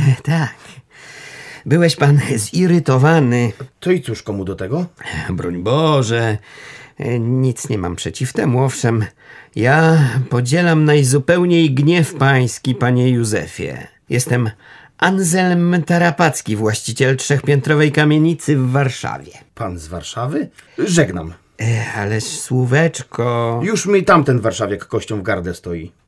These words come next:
Speaker 1: A mnie sądzisz pan, że nie?
Speaker 2: Jak to?
Speaker 1: Usiądźmy tylko, a wnet się pan dowiesz. Gdybym był panną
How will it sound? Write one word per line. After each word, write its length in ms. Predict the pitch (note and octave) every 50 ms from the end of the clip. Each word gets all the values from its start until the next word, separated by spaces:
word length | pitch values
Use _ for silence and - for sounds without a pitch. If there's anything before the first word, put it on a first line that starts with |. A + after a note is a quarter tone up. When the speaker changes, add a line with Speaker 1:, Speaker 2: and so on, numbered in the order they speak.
| -
Speaker 1:
A 100 | - A#2+
mnie 500 | G#2 G2+ G#2+ A2+ A2 G#2+ G#2+ G#2 G2 G2+ G#2
sądzisz 540 | - - - - A2+ A2 G#2+ G#2 G#2+ G2+ -
pan, 280 | - - G2+ G2+ G2+ G#2+
że 180 | A2 A#2 A2
nie? 320 | G#2+ A2 A#2 B2 D3 F#3 A3+ _ _ _ _ _ _ _ _ _ _ _ -
Speaker 2:
Jak 200 | G#2 F2+ - -
to? 260 | - G2 A2 C3 - _ _ _ _ _ -
Speaker 1:
Usiądźmy 540 | - C3+ - E3+ D#3 B2+ G#2 - B2 A2+ G#2+
tylko, 380 | - C#3 C#3 C#3 C3 - C3
a 100 | C3 B2+
wnet 260 | A#2+ B2+ C3 B2+ -
się 140 | - B2+ B2
pan 260 | - B2 B2 B2 B2
dowiesz. 480 | A#2+ B2+ A#2 G2 F2 E2 F2 - - - - - - - - - A#2+ A#2+ G#2+
Gdybym 460 | A2+ A2 C#3+ C3+ B2+ C3+ C3 C3 B2+ B2+ - - -
był 400 | G2+ A#2+ D#3 F#3 F#3+ C#3+ A#2+ A2 - - -
panną 520 | C#3+ D#3+ F#3 F3+ D#3+ D3+ D3 C#3+ C3+ B2